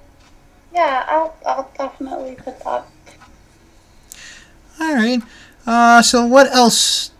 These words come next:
Speaker 2: do we have to discuss?
Speaker 1: Okay. Well, like I said, there are some revivals. Um, as usual, when is there not? I, I seriously think people were like, "Yes,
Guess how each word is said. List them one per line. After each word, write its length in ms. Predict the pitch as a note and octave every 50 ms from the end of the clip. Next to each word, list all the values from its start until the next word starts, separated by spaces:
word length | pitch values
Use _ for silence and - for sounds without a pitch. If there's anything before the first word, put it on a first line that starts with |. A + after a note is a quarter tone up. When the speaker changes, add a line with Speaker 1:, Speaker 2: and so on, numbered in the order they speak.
| - _ _ _ -
Speaker 2:
do 160 | F#3 F3+ F3
we 300 | E3+ F3 E3+ E3 D#3+ D#3
have 460 | D3+ F3 F3 E3+ D#3+ D3+ C#3+ C3+ -
to 120 | - - C3
discuss? 880 | A#2+ B2+ - - - A#2+ G#2 - - - - - - - - - - - _ _ _ F4+ G4+ A#4+ A#4+
Speaker 1:
Okay. 540 | - - - C4+ B3 A3 G3 G3 F#3+ F#3 - _ _
Well, 560 | A3+ D#4 G4 G#4+ F4+ D4 B3+ B3 C4 E4 - - _ _ _ _ _ _ - - _ _ _ -
like 180 | C#4+ C#4 C#4 C4+
I 140 | B3 B3 B3+
said, 340 | - - A#3 G#3+ G3+ G#3 -
there 160 | B3 A3+ A3
are 80 | A3+ A#3
some 540 | - - - B3+ B3+ B3+ C4+ C4+ C4+ C4+ C4
revivals. 960 | B3 A3 - G3+ F#3+ F#3 F3+ F#3 F3+ F#3+ G#3 B3 C#4+ C#4+ - _ _ - _ _ _ _ _ _ _ _ _ _ - - - - _ _ _ _ _ _ _ _ -
Um, 540 | A#3 A3+ G#3+ G3+ F#3+ F#3+ G3+ G3+ F#3+ D#3+ - _ _ _ _ _ _ - - - - - - - - F#3
as 200 | F#3+ F#3 F3+ F3
usual, 460 | F#3 F3+ D#3 E3+ E3+ E3+ F3 F3+ F3+
when 160 | F3+ F#3 F#3
is 140 | F#3 F3 -
there 160 | - F3+ E3
not? 600 | D#3+ E3+ F#3 F3+ E3+ D#3 D#3+ F#3 - - - - - _ - _ _ _ _ _ _ _ _ _ _ _ _ _ _ _
I, 220 | A#3+ B3 - C#4+
I 40 | D#4
seriously 500 | D#4 - G4 G4 G4 E4 - - C4+ - -
think 240 | - A#3+ A3 - - -
people 300 | - A#3+ A3+ - A#3 A#3
were 120 | B3 C4+
like, 180 | C#4+ E4 D#4+ D#4 - A#4
"Yes, 560 | B4 B4+ C#5 C#5+ C#5 C5+ A4+ - - -